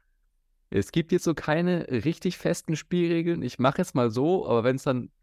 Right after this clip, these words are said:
doch so heißt, dann ist halt blöd gewesen für mich, dann krieg ich halt auf den Deckel so und das, diese ganze Unsicherheit hat ja auch dafür gesorgt, dass sehr, sehr viele Unternehmen, auch sehr viele,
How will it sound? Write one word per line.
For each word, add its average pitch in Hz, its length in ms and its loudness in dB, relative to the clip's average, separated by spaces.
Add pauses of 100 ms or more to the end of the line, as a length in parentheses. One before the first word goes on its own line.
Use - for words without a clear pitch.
(240)
doch 139 200 2
so 170 220 0
heißt, 160 340 0
dann 127 120 2
ist 131 180 -6
halt 117 200 0
blöd 139 240 2
gewesen 160 400 0
für 151 120 0
mich, 147 180 0
dann 123 100 2
krieg 123 140 0
ich - 20 -2
halt 120 100 -2
auf 110 140 -2
den 104 100 -2
Deckel 139 300 2
so 143 180 2
und 135 140 0
das, - 200 -6
diese 117 180 0
ganze 120 200 0
Unsicherheit 143 540 0
hat 127 180 -6
ja - 100 -2
auch - 60 -4
dafür 113 240 -4
gesorgt, 113 320 2
dass 110 100 2
sehr, 117 140 2
sehr 113 120 2
viele 107 440 0 (220)
Unternehmen, 120 500 2
auch 110 120 2
sehr 113 180 2
viele, 101 360 0